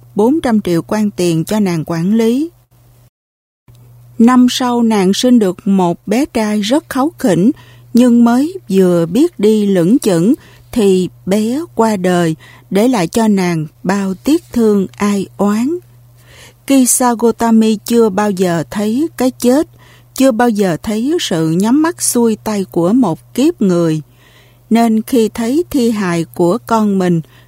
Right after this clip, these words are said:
sắp được thân nhân đưa ra gò thiêu, thì nàng cự tuyệt, ôm chặt xác con vào lòng, thầm nhủ,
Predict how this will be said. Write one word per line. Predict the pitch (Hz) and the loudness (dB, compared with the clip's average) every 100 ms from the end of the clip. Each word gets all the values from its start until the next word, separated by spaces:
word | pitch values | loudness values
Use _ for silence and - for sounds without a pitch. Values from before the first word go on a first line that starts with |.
| - | -14
sắp | - 320 220 | -6 -4 -2
được | 185 165 - | -4 -4 -6
thân | 254 214 | -2 0
nhân | 208 202 196 | 0 0 0
đưa | 190 214 | 2 0
ra | 202 208 | 0 -6
gò | 196 185 170 - | -4 -4 -4 -6
thiêu, | - 233 226 - - - - | -2 -2 -2 -6 -20 -20 -6
thì | 226 | -2
nàng | 202 180 | 0 -2
cự | 175 175 170 - | -2 0 0 -2
tuyệt, | 196 170 - - _ _ | -2 -2 -6 -20 _ _
ôm | - 220 214 | -2 0 0
chặt | - 175 - | -2 -8 -8
xác | - 269 - | -6 -6 -6
con | 214 208 202 | -4 0 0
vào | 185 185 | 0 -2
lòng, | 170 175 165 160 - | -2 -2 -4 -6 -14
thầm | - 190 175 | -6 -2 -2
nhủ, | 165 170 165 269 | 0 0 0 -2